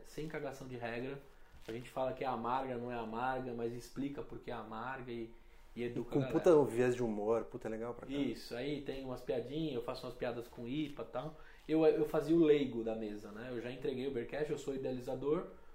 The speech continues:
Speaker 1: montei o time, entreguei com, com, com capital, com tudo bonitinho pra galera dar continuidade, tá muito mais legal até sem mim. E aí, cara, é, dentro dessas construções de podcast,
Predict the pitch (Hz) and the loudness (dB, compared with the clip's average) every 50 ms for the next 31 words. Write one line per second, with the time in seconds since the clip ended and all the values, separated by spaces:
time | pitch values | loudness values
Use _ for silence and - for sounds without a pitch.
0 | - - - 127 135 131 139 143 143 139 143 - - 160 180 196 185 165 151 - | -16 -12 -10 -8 -4 0 2 2 2 2 0 -2 -2 -2 -2 0 -2 -2 -2 -2
1 | 139 135 127 131 139 135 135 - 131 123 113 110 104 104 - - 117 117 113 113 | -2 -2 0 0 0 0 0 -2 -4 -4 -4 -6 -8 -10 -12 -10 -8 -8 -6 -6
2 | 113 110 110 107 104 101 101 107 113 - - - 117 110 - 117 - - - - | -6 -6 -8 -8 -10 -10 -12 -12 -14 -14 -14 -14 -12 -10 -8 -8 -8 -8 -8 -4
3 | 113 127 131 135 135 123 117 120 131 123 123 127 127 120 - - 123 127 135 131 | 0 2 2 2 0 -2 -6 -8 -8 -8 -8 -8 -8 -10 -12 -12 -10 -10 -10 -6
4 | 139 135 139 139 131 131 127 131 131 131 - 151 - 139 139 127 120 123 127 - | -6 -6 -6 -6 -8 -8 -6 -6 -8 -8 -8 -10 -10 -10 -10 -8 -6 -6 -6 -6
5 | 139 139 147 - 170 165 170 170 156 139 139 151 147 147 147 147 147 - 175 170 | -8 -10 -8 -6 -6 -4 -2 -2 -2 0 0 0 0 -2 -2 -4 -4 -4 -6 -6
6 | 135 123 117 110 - - - - - - - - - - - - - - - - | -6 -8 -10 -12 -14 -18 -20 -18 -16 -16 -16 -16 -16 -16 -16 -16 -16 -16 -16 -14
7 | - - - 214 170 196 208 185 170 180 226 233 226 - 202 165 143 131 123 117 | -8 -2 2 6 10 10 12 12 12 12 10 8 6 6 8 8 8 10 8 6
8 | 113 - - 139 139 131 131 131 127 127 127 123 123 123 123 123 120 117 113 113 | 6 4 -2 -2 -2 0 2 2 4 4 4 4 4 4 6 6 6 4 4 0
9 | - - - - - - - - - - - - - - - - - - - - | -2 -10 -14 -14 -16 -14 -14 -14 -14 -14 -14 -14 -14 -14 -16 -18 -18 -16 -12 -2
10 | 117 117 151 185 185 - 190 170 156 151 - - 139 131 - - - 143 147 151 | 4 8 8 8 8 6 4 4 4 6 6 4 2 2 2 -2 0 2 2 2
11 | 147 - - 131 117 - - 135 143 147 143 127 117 117 - - 120 117 117 - | 2 0 -4 -4 -4 -4 -2 -2 -2 -2 -2 -4 -6 -6 -6 -6 -6 -6 -6 -4
12 | 135 147 156 151 - - - | -2 0 0 0 -2 -6 -12